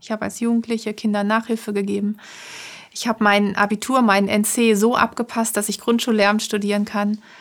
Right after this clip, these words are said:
Und habe dann tatsächlich Grund-, Haupt- und Realschullehramt studiert.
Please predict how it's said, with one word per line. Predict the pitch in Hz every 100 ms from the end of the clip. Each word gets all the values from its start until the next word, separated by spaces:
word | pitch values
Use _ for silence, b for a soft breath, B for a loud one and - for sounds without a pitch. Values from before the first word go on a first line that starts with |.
| B B B B
Und | 220 214 220
habe | 220
dann | 202 202 214
tatsächlich | 214 214 - 214 214 208 208
Grund-, | 220 226 247 214
Haupt- | 214 214
und | 208 196
Realschullehramt | 202 233 - 262 269 269 -
studiert. | - 269 277 294 -